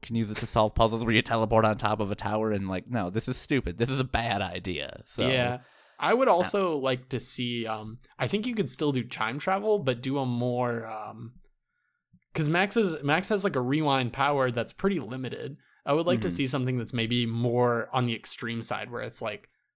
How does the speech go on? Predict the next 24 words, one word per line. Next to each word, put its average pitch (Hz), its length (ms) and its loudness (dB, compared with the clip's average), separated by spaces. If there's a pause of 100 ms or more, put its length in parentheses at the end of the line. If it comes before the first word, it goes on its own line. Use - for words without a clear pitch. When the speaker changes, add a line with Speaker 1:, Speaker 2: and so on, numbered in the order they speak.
(220)
Speaker 2:
you 120 680 0
travel 120 480 0
in 110 100 -8
increments 113 520 -2
of, 107 120 -10
like, 104 180 -8
years. 113 840 -8 (340)
You 123 100 -2
know 113 80 -6
what 107 100 -8
I 107 40 -12
mean? 113 320 -10
Or, 113 420 -4
Speaker 1:
Yeah, 127 320 4
Speaker 2:
um, 123 180 -4
Speaker 1:
that 190 160 2
could 277 80 -2
be - 80 6
Speaker 2:
or 92 60 4
Speaker 1:
interesting. 90 520 -2
Speaker 2:
Yeah, 110 540 -4
or 123 220 2
even, 139 360 0
like, 123 240 0